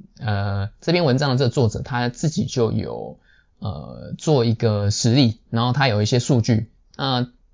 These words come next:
他，他指出来是这样的，就他个人而言啊，就是他在新，他今天要 po 一个新的贴文之前，他会，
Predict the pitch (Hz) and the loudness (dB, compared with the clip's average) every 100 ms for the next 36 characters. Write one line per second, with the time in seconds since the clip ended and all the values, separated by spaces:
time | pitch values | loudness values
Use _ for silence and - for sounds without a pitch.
0 | _ _ - 190 208 - 220 131 110 147 | _ _ -4 -2 -2 0 0 2 2 2
1 | 117 123 127 107 104 170 160 156 139 113 | 4 2 2 0 0 0 0 2 2 2
2 | 107 110 104 104 67 139 135 139 120 _ | 2 0 0 -4 -6 -4 0 0 -2 _
3 | _ _ _ - 185 208 220 175 131 156 | _ _ _ -10 -4 0 2 2 0 -2
4 | - - 180 185 - - 175 180 175 165 | -2 2 2 0 -4 -6 -2 0 2 0
5 | 156 151 147 113 110 143 123 - 120 101 | 2 4 4 2 0 0 0 2 2 2
6 | 104 113 - - - - _ _ - - | 0 0 0 -2 -8 -16 _ _ -20 -20
7 | - 151 147 151 156 151 120 113 107 104 | -6 -2 0 0 2 4 4 4 2 0